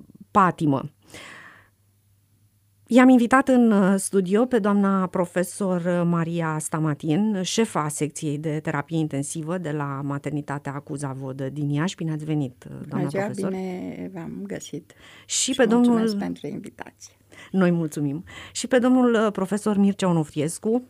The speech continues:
Speaker 1: medic, uh, obstetrician, uh, ginecolog la aceeași maternitate. Ați fost și managerul spitalului,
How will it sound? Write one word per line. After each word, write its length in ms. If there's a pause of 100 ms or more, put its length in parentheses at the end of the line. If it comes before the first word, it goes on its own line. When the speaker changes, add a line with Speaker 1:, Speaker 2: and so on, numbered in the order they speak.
Speaker 1:
medic, 520
uh, 360
obstetrician, 960
uh, 160
ginecolog 560
la 120
aceeași 720 (140)
maternitate. 760
Ați 140
fost 180
și 460
managerul 680 (120)
spitalului, 920